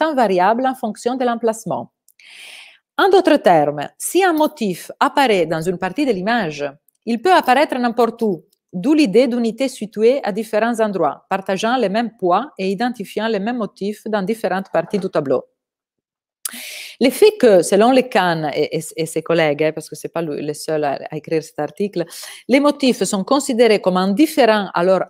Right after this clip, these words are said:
emplacement dans un ensemble donné, cela implique que la, la complexité de la forme d'art n'est pas encore prise en compte. Ce dont nous avons réellement besoin dans une perspective de généalogie des formes,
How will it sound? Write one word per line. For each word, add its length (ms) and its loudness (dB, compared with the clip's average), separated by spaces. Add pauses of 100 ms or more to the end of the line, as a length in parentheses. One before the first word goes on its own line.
emplacement 800 -2 (680)
dans 200 0
un 120 2
ensemble 480 0
donné, 500 -2 (1040)
cela 400 4
implique 640 2
que 100 0
la, 120 6
la 120 2
complexité 760 -2
de 80 2
la 100 2
forme 340 0
d'art 420 2
n'est 140 -4
pas 240 -4
encore 300 -6
prise 240 -4
en 120 -6
compte. 400 -8 (680)
Ce 160 -2
dont 200 2
nous 300 0
avons 340 4
réellement 420 2
besoin 400 0
dans 140 -2
une 180 -6
perspective 600 0
de 100 0
généalogie 500 -2
des 100 0
formes, 580 2